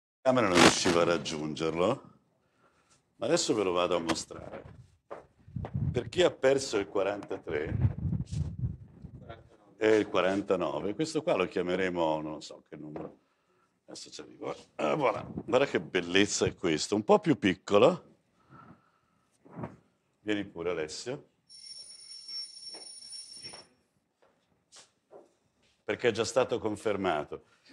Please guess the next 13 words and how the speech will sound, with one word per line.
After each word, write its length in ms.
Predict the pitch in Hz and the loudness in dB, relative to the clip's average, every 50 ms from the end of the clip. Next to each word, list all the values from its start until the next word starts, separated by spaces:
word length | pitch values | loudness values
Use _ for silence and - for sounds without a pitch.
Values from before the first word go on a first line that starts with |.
| - - | -20 -10
Questo 500 | - 165 190 - - - 180 170 - - | -6 -4 -4 -2 2 4 4 4 4 2
è 100 | - 123 | -2 -2
un 80 | 113 104 | -2 -2
fuori, 300 | - 123 110 107 110 - | 0 0 0 0 0 -4
è 80 | - | -6
un 60 | 101 92 | -6 -2
fuori, 220 | - 113 104 101 92 104 90 | 0 2 2 2 0 -4 -6
fuori 260 | - - 113 101 98 | -2 0 2 2 2
catalogo, 540 | 87 - 95 80 80 85 85 95 95 76 76 | 0 0 -2 0 2 4 4 4 4 0 -2
bene? 320 | 76 78 78 82 82 80 - _ | -4 -6 -6 -6 -8 -10 -12 _
Anche 220 | - 92 85 87 87 | -8 -8 -6 -6 -4
questo 320 | 90 95 87 - 82 76 | -4 -4 -2 -2 -6 -6
pubblicato. 960 | - 82 76 67 76 80 87 - - 95 85 78 78 - 92 113 151 - _ | -6 -8 -10 -8 -8 -8 -4 2 4 4 4 4 2 -2 -4 -6 -6 -6 _